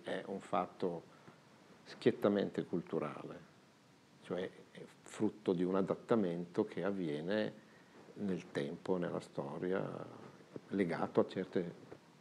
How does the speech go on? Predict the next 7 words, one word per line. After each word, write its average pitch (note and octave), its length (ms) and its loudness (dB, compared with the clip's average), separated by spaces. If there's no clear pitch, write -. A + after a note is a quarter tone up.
circostanze, - 800 0
a - 80 -6
certi - 300 -4
ambienti, F2 500 -2
a D#2+ 60 -8
certe - 260 -4
abitudini. E2 560 -4